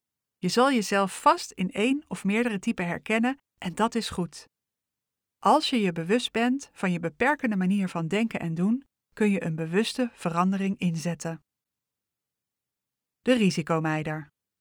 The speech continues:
Vera is freelancer.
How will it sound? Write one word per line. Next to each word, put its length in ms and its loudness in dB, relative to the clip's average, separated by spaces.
Vera 440 2
is 180 -4
freelancer. 760 -2